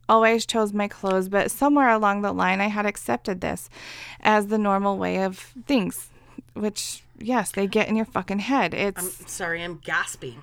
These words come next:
Speaker 1: Yeah.
Speaker 2: Like, are you fucking kidding me?
Speaker 1: And they get inside your head
Speaker 2: I
Speaker 1: so
Speaker 2: guess
Speaker 1: much
Speaker 2: I'm
Speaker 1: that
Speaker 2: just so fucking used to having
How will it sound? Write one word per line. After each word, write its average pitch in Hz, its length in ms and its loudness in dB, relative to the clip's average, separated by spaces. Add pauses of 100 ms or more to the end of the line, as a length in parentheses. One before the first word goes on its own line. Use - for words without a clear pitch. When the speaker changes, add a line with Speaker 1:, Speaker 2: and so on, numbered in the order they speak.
(100)
Speaker 1:
Yeah. 190 380 6
Speaker 2:
Like, 165 380 -6
are 165 120 -8
you 233 200 -6
fucking 202 680 -6
kidding 190 320 -6
me? 156 80 0
Speaker 1:
And 262 160 6
they 269 100 4
get 262 240 0
inside 247 460 0
your 233 100 0
head 285 240 4
Speaker 2:
I 349 80 4
Speaker 1:
so 254 80 4
Speaker 2:
guess 294 160 8
Speaker 1:
much 233 300 4
Speaker 2:
I'm 247 140 4
Speaker 1:
that 208 240 4
Speaker 2:
just 214 100 -6
so 220 140 0
fucking 202 440 -4
used 190 260 -2
to 185 100 -2
having 170 480 -6